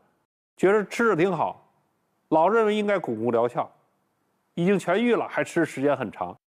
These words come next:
其实我个人认为，还是应该疾病痊愈了，药我们就停止了。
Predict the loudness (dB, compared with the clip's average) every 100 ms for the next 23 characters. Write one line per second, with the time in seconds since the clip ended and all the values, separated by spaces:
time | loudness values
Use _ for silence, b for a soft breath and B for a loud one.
0 | _ _ -6 -4 -4 -6 b b b -6
1 | -4 -4 0 2 2 0 -6 -8 -18 _
2 | _ _ _ _ _ _ _ -4 0 0
3 | 0 -2 -2 -4 0 0 0 -6 _ _
4 | _ _ _ _ _ _ -2 0 2 0
5 | 0 -2 0 -2 -6 _ _ _ _ _
6 | 0 2 0 -6 -8 -8 -8 -16 -16